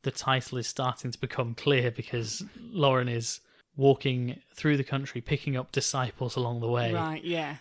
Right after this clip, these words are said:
Speaker 1: And just slowly but surely embedding this idea of Earthseed. What's interesting here is there's another cause, well, I was gonna say a cause for doubt for Lauren's
Speaker 2: Mm-hmm.
Speaker 1: hyperempathy, but I'm not,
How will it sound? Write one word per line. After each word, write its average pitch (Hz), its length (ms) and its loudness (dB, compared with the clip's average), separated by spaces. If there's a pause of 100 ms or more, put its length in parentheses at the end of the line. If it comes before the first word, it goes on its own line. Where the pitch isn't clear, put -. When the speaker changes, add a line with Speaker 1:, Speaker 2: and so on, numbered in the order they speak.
(160)
Speaker 1:
And 127 220 2
just - 360 -2 (360)
slowly 165 720 8
but 147 200 0
surely 139 460 4
embedding 127 600 0
this 120 180 -6
idea 120 380 -2
of 113 80 -6
Earthseed. 117 680 -6 (460)
What's 175 280 8
interesting 147 800 2 (120)
here 143 420 2
is 120 120 -4
there's 127 140 0
another 135 260 2
cause, 131 800 2 (400)
well, 170 420 4 (520)
I 170 60 6
was 175 80 8
gonna 214 160 4
say 202 140 2
a 170 40 0
cause 160 260 4
for 139 120 0
doubt 123 360 -4 (120)
for - 160 -2
Lauren's 117 460 -4
Speaker 2:
Mm-hmm. 165 140 -2
Speaker 1:
hyperempathy, 131 460 -2
but - 120 -10
I'm 160 100 4
not, 175 220 2